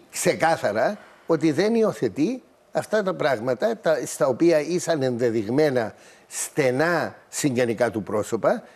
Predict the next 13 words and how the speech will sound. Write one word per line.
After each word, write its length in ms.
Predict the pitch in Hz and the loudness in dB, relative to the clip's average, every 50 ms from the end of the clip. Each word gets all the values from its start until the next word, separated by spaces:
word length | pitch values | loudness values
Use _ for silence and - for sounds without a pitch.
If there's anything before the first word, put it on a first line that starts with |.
| - _ _ | -20 _ _
και 140 | - 170 151 | -2 0 0
στενότατη 800 | - - - - 165 139 120 131 156 175 156 208 196 160 185 185 | 0 -6 -4 -2 0 0 2 2 2 4 4 2 2 2 0 0
του 120 | 180 196 | 0 -2
συνεργάτη. 640 | - - 196 185 156 143 139 117 85 - - - _ _ _ _ _ _ _ _ _ _ _ _ - - - _ | -2 0 0 0 0 -2 -2 -6 -8 -8 -10 -14 _ _ _ _ _ _ _ _ _ _ _ _ -20 -20 -16 _
Αρνήθηκε 640 | - 135 135 127 139 190 233 208 151 185 190 165 127 | 0 0 2 2 2 2 2 2 0 0 0 0 0
να 140 | 110 113 104 | 0 -2 -4
το 100 | 104 101 | -4 -6
πράξει, 580 | - - 101 104 101 - - - 214 208 208 277 | -4 -2 -2 -2 -4 -6 -6 -4 -4 -4 -4 -4
λέγοντας 720 | 190 139 165 180 147 139 120 107 104 139 185 214 - - - - - - - - _ | 0 2 2 2 2 0 -2 0 0 0 0 0 -2 -6 -14 -20 -20 -20 -20 -10 _
ότι 260 | - 160 156 135 151 | 0 0 2 2 0
δεν 160 | 135 160 196 | 0 0 0
μπορεί 500 | 208 175 160 170 147 131 135 139 139 147 - - - _ _ _ _ _ | 0 2 2 2 2 2 0 0 -2 -4 -8 -14 -20 _ _ _ _ _
να, 460 | - 123 131 135 135 131 139 139 135 | -2 0 0 2 0 0 -2 -4 -8